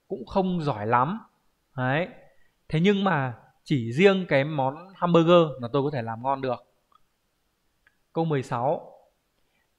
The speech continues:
Takagi nói chuyện với lại, à, Yamamura. "Yamamura-san wa itsumo poketo ni memocho o irete iru desu ka?"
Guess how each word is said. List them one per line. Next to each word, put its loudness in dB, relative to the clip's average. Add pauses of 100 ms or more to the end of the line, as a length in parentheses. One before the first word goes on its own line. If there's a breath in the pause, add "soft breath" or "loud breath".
(160)
Takagi 0 (680)
nói -6
chuyện -6
với -6
lại, -4
à, -6 (100)
Yamamura. -2 (640 soft breath)
"Yamamura-san 0
wa 2 (260)
itsumo -2 (240)
poketo -4
ni -6 (300 soft breath)
memocho 0
o 2
irete -4
iru -8 (140)
desu -10
ka?" -2